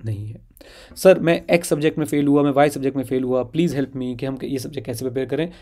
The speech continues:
So don't worry at all, subject specific guidance हम लोग आपके लिए बहुत जल्दी जो है वो लेके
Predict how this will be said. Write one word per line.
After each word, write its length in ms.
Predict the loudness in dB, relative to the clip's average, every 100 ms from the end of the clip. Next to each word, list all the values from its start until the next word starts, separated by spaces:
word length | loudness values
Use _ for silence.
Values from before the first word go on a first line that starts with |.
| -12
So 100 | 4
don't 240 | 6 8
worry 200 | 6 4
at 40 | 6
all, 200 | 4 2
subject 320 | -2 0 0
specific 320 | -2 -2 -2
guidance 320 | 0 0 -2
हम 140 | -4 0
लोग 200 | 0 0
आपके 280 | -4 -4 -2
लिए 120 | 0
बहुत 340 | 0 0 -2 2
जल्दी 280 | 4 6
जो 140 | 4 2
है 140 | 0 -6 -10 0
वो 80 |
लेके 380 | 0 2 -2 -4